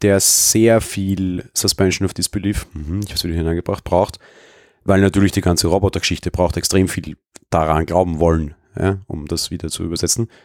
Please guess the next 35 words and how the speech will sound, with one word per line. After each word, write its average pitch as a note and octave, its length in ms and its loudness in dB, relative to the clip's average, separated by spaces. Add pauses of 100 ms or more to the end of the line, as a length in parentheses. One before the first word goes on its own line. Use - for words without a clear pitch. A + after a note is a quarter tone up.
(800)
Wenn F#2+ 300 2
du G#2 120 4
jetzt G2 280 4
den, F#2+ 380 2
den, F#2 320 2
den, F2+ 320 2
den F#2 180 2
Zuseher F#2+ 500 2
in F2+ 80 4
der E2+ 80 -2
dritten - 240 -6
Staffel F#2 320 -2
nochmal F2+ 260 0
mehr F2+ 200 6
segierst F#2 460 0
mit F2 120 0
einer F2 140 2
viel F2 160 -8
zu F2+ 180 -2
reali-, F2+ 340 2
also E2+ 160 -4
mit F2 160 0
einer F2 160 2
viel F#2+ 160 -4
zu - 120 -4
weit F2+ 160 4
entfernten F2 400 -2
Zukunft, - 400 -4 (480)
wird F#2+ 160 2
es F#2+ 120 2
auch F#2 120 0
durchaus E2+ 280 0
schwer. E2 540 2
Also F2 180 0 (140)
das, - 340 -2